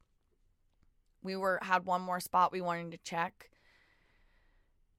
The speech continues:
and that took us, like, two hours, and, uh, before we knew it, it was, like, four th-, four s-, four something, and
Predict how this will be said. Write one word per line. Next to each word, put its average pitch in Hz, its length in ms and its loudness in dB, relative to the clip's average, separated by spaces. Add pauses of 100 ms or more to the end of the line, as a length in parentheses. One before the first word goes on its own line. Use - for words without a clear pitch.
(120)
and 214 300 4
that 202 300 8
took 226 200 0
us, 233 220 4
like, 208 200 0
two 233 280 0
hours, 190 560 6
and, 175 220 -2
uh, 185 120 6
before 208 380 -2
we 208 120 -4
knew 208 240 0
it, 202 240 2
it 208 60 -2
was, 208 220 -2
like, 208 180 2
four 202 340 0
th-, - 300 -2
four 220 320 0
s-, - 320 -4
four 214 300 -4
something, 170 600 -4
and 151 300 -14